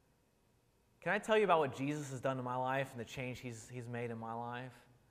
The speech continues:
And it would have been easy for Dave to simply just give him the money to go get gas and fill him up and say, "Have a nice day," or to,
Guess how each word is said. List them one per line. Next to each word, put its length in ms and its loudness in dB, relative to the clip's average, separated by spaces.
And 100 8
it 100 12
would 120 12
have 100 12
been 140 8
easy 380 2
for 180 -2
Dave 640 2
to 460 -4
simply 640 0
just 300 -2
give 180 -2
him 280 -2
the 60 -2
money 420 0
to 400 -4
go 200 -2
get 260 0
gas 400 6
and 160 -8
fill 220 0
him 80 -2
up 260 2
and 100 -6
say, 180 -2
"Have 180 -2
a 60 -4
nice 360 -8
day," 480 2
or 220 -2
to, 500 -6